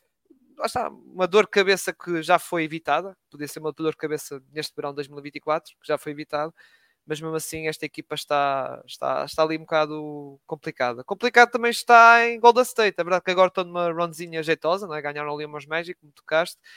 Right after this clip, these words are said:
mas, eh, eu, eh, por cá no meu caso, aquilo, lá está, cheira tanto a Last Dance, agora não sei como é que vai ser o final. Eh, Last Dance no sentido de, não só, olha, tivemos notícia há pouco, do Draymond Green,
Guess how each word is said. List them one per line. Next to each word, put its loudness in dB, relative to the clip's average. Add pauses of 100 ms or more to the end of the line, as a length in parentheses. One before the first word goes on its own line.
(560)
mas, -4
eh, 2
eu, 2 (280)
eh, -2 (180)
por -20
cá 2
no -14
meu -8
caso, 0 (720)
aquilo, -10
lá -4
está, 0
cheira 0
tanto -2
a -2
Last 2
Dance, 0
agora 0
não -10
sei -8
como -8
é -8
que -6
vai -2
ser -12
o -12
final. -16 (120)
Eh, -8 (680)
Last 4
Dance -2
no -12
sentido -8
de, -8
não -2
só, 4
olha, -2
tivemos -6
notícia -6
há -6
pouco, -10
do -18
Draymond 0
Green, -4